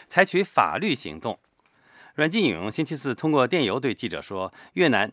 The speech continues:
正在考虑应对中国设置钻井平台选择方案，包括采取法律行动。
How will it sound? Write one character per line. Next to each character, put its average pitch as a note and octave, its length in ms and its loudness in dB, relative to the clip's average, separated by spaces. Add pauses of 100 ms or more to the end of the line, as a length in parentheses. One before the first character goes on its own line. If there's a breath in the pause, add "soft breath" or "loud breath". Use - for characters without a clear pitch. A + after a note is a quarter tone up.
正 F3+ 160 0
在 B2+ 240 4
考 F2 220 -4
虑 A2 140 -4
应 C#3 180 2
对 G#2 260 0
中 F3+ 220 -2
国 G#2 260 -2
设 F3+ 160 -2
置 C3 260 -2
钻 F#3 240 2
井 G#2 180 -6
平 C#3 260 -6
台 G2 320 0
选 G2 280 -6
择 G2 200 -8
方 G3 280 2
案， A#2 220 2 (260 loud breath)
包 D#3 200 6
括 G2+ 280 2
采 A2 160 -4
取 D3+ 120 -6
法 E2+ 320 -2
律 F3 160 0
行 - 240 -8
动。 A2 180 -4